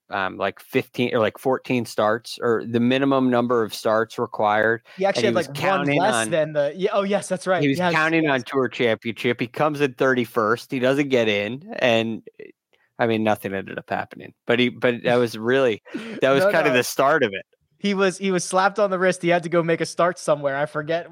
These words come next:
Speaker 2: I, I don't know if they ever
Speaker 1: Uh,
Speaker 2: announced it.
Speaker 1: maybe,
Speaker 2: Somewhere.
Speaker 1: maybe the Sony Open. It might have been, <laughs>
Speaker 2: Yeah,
Speaker 1: might
Speaker 2: that
Speaker 1: have
Speaker 2: real
Speaker 1: been in
Speaker 2: big
Speaker 1: Hawaii.
Speaker 2: punishment. Fly
Speaker 1: Yeah.
Speaker 2: to Hawaii and play that
Speaker 1: You
Speaker 2: event.
Speaker 1: will go to Hawaii.
Speaker 2: <laughs> Um, okay, so let's, uh, actually,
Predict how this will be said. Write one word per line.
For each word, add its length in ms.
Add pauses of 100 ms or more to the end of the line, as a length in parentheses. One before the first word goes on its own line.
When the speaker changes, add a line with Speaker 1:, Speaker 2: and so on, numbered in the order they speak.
(140)
Speaker 2:
I, 100
I 40
don't 200
know 60
if 80
they 100
ever 80
Speaker 1:
Uh, 320
Speaker 2:
announced 180
it. 80 (760)
Speaker 1:
maybe, 240
Speaker 2:
Somewhere. 120 (260)
Speaker 1:
maybe 260
the 80
Sony 460
Open. 340
It 40
might 180
have 80
been, 100 (460)
<laughs> 180
Speaker 2:
Yeah, 160
Speaker 1:
might 160
Speaker 2:
that 20
Speaker 1:
have 80
Speaker 2:
real 120
Speaker 1:
been 40
in 60
Speaker 2:
big 80
Speaker 1:
Hawaii. 280 (120)
Speaker 2:
punishment. 220
Fly 260
Speaker 1:
Yeah. 80
Speaker 2:
to 120
Hawaii 320
and 100
play 180
that 200
Speaker 1:
You 80
Speaker 2:
event. 120
Speaker 1:
will 160
go 180
to 120
Hawaii. 400 (240)
Speaker 2:
<laughs> 1800
Um, 680
okay, 400
so 440
let's, 460 (120)
uh, 400
actually, 520